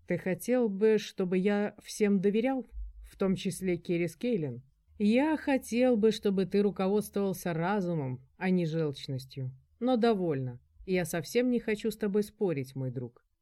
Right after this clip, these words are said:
У нас и так хватает проблем. Расскажи мне о Керрис». Она призналась в том, кто она такая. Проблема в другом. Что она здесь делает? Почему отправилась на станцию Пикля? «Ее отец и правда там погиб»,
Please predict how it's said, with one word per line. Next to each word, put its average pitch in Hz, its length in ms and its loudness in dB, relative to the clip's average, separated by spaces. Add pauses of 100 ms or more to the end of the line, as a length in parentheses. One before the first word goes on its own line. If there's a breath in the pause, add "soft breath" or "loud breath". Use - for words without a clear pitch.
(120)
У 170 140 0
нас 175 300 -2
и 160 80 0
так 175 400 -2
хватает 175 640 -4
проблем. 139 580 -4 (340)
Расскажи 202 540 -2
мне 143 200 -2
о 165 60 -2
Керрис». 127 520 -6 (640)
Она 185 220 2
призналась 196 680 -2
в - 100 -20
том, 214 320 0
кто - 260 -4
она 165 180 0
такая. 127 480 -8 (120)
Проблема 202 400 2
в 190 80 -4
другом. 170 480 -2
Что - 320 -2
она 247 160 2
здесь 226 240 -2
делает? 160 440 0 (380)
Почему 185 480 0
отправилась 233 560 0
на 220 100 -2
станцию 220 460 -2
Пикля? 143 460 -8 (420)
«Ее 196 720 2
отец 208 640 -2
и 208 100 -4
правда 208 560 -2
там 143 280 -6
погиб», 135 480 -6